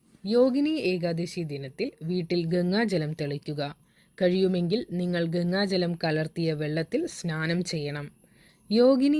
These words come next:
ഏകാദശി ദിനത്തിൽ ഗംഗയിൽ കുളിക്കുകയോ ഗംഗാജലം തെളിക്കുകയോ ചെയ്യുന്നത് പാപങ്ങളിൽ നിന്ന് മോചനം നൽകുന്നു.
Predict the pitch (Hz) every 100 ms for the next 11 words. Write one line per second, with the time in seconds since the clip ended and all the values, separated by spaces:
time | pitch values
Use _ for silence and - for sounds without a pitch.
0 | 277 190 175 175 170 170 165 156 156 143
1 | 156 156 165 165 170 175 165 - 170 165
2 | 202 165 147 151 156 160 165 175 190 185
3 | 170 170 165 165 170 196 220 233 220 156
4 | 139 139 139 - - 170 156 160 175 170
5 | 165 151 143 165 165 160 160 175 175 151
6 | 139 147 147 143